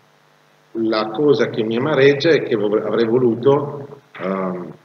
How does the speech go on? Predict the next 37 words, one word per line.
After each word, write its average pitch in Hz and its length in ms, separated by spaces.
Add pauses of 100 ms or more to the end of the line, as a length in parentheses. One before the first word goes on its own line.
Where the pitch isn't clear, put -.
(1500)
esaltare 123 680
il 135 80
lavoro 110 420
de-, 101 160
magari 98 960
di, 104 240 (100)
di, 101 180
di 101 120
chi - 180
ha 101 160
fatto 104 320
bene, 90 340
ma 107 140
siamo 107 220
una 131 140
squadra, 127 480
quindi, 101 300 (840)
eh, 80 160 (160)
riflettiamo 117 760
a - 80
partire 104 440
da, 92 160
da, 95 160
da, 95 180
da 95 260
chi 107 240 (120)
la 80 360 (360)
gestisce, 101 640
cioè 85 180
io, 110 480 (480)
dobbiamo 104 380
fare 104 220
una 101 500
riflessione 123 560
e 98 60
dire 98 240
che 85 260